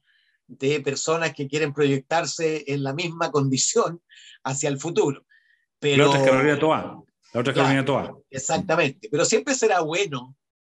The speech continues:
Speaker 1: tener ministros de mayor tonelaje que de menor tonelaje.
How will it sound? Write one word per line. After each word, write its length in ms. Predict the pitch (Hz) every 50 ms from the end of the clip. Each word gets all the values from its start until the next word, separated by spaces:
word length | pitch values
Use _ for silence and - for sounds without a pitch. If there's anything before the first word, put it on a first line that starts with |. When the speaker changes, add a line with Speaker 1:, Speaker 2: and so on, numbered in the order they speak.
| _
Speaker 1:
tener 340 | - 143 143 151 170 180 185
ministros 480 | 175 165 156 165 175 170 - - 185 175
de 100 | 165 147
mayor 340 | 143 139 135 151 175 175
tonelaje 600 | - - 180 160 147 147 156 160 151 - 170 151
que 100 | 139 151
de 120 | 143 135 131
menor 320 | 127 123 127 131 135 131
tonelaje. 500 | - 151 156 180 208 214 135 - - _